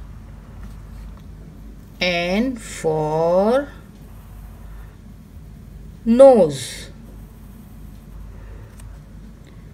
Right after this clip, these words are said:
And N for nuts.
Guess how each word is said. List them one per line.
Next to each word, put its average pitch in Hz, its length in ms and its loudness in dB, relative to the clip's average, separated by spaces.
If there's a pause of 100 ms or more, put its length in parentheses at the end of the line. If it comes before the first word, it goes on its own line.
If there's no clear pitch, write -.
(360)
And 220 360 4
N 165 480 -2
for 208 760 6 (2000)
nuts. 262 840 6